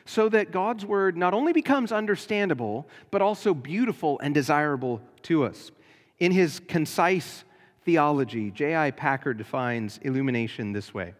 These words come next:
"Illumination is not a giving of new revelation, but a work within us that enables us to grasp and to love the revelation that is there before us. Sin in our mental and moral system clouds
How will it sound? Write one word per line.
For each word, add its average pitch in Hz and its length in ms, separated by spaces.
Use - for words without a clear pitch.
"Illumination 180 720
is 143 180
not 156 240
a 294 60
giving 151 420
of 117 140
new 135 320
revelation, 113 880
but 175 160
a 185 60
work 196 280
within 214 360
us 151 220
that 165 140
enables 180 460
us 143 240
to 160 140
grasp 143 760
and 170 180
to 185 140
love 160 720
the 156 120
revelation 143 680
that 120 120
is 120 140
there 123 320
before 113 480
us. - 320
Sin 180 800
in 190 120
our 175 160
mental 151 440
and 147 120
moral 139 340
system 104 560
clouds 180 640